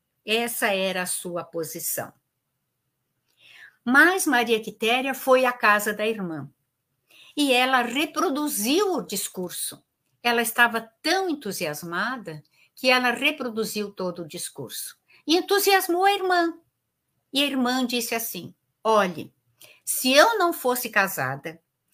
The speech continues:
se eu não tivesse marido e filhos, pela metade do que você disse,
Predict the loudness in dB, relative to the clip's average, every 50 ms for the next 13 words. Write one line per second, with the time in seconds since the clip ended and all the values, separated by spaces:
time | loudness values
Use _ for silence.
0 | _ _ _ -10 -8 -4 0 2 4 4 4 2 0 -2 -2 -2 -2 -4 -4 -2
1 | 0 0 0 0 -2 -2 -4 -4 -2 0 2 4 4 2 0 -2 -4 -4 -4 -6
2 | -6 -4 -6 -6 -6 -8 -12 -10 -8 -8 -8 -8 -8 -8 -10 -10 -10 -10 -10 -12
3 | -12 _ _ _ _ _ _ _ _ _ _ _ -2 0 2 4 4 4 4 2
4 | -2 -4 -6 -10 _ _ 2 4 4 6 6 4 2 2 -2 -2 -2 -2 -4 -4
5 | -6 _ -4 -2 -2 -2 -2 -4 -6 -2 -2 -2 -2 -2 -4 -8 -6 -4 -4 -2
6 | -2 -4 -4 -6 -8 -10 -14